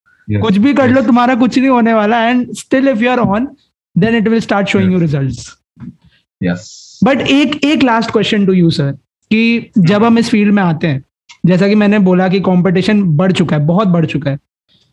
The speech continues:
Speaker 2: वो रेस भी लंबा हो चुका है, हर चीज, मतलब बहुत, बहुत सारे लोग आ गए हैं हर फील्ड में। मैंने स्टार्टिंग में भी यही चीज बोला कि now ऐसा कोई फील्ड नहीं है जहाँ लोग नहीं है। अब
Speaker 1: हम्म।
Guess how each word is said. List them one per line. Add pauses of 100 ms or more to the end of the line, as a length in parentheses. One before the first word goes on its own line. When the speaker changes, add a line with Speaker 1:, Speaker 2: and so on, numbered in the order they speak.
Speaker 2:
वो
रेस
भी
लंबा
हो
चुका
है,
हर
चीज,
मतलब (200)
बहुत,
बहुत
सारे
लोग
आ
गए
हैं
हर
फील्ड
में।
मैंने
स्टार्टिंग
में
भी
यही
चीज
बोला
कि
now (320)
ऐसा
कोई
फील्ड
नहीं
है
जहाँ
लोग
नहीं
है। (600)
अब
Speaker 1:
हम्म।